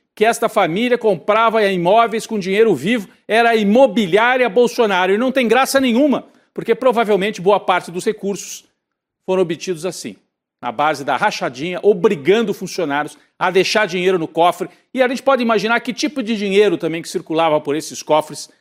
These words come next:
além do dinheiro dos funcionários. É isso.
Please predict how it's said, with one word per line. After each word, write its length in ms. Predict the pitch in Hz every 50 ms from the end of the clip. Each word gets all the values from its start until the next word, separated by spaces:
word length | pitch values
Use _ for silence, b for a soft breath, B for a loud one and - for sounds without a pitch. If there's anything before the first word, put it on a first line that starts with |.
| b b
além 340 | - 160 160 160 175 185 185
do 140 | 160 170 170
dinheiro 340 | 135 143 143 131 135 135 131
dos 140 | 139 131
funcionários. 760 | - - 139 - - 139 113 104 98 - _ - - - - _ _
É 140 | - 143 151
isso. 480 | 135 - - - - - - - _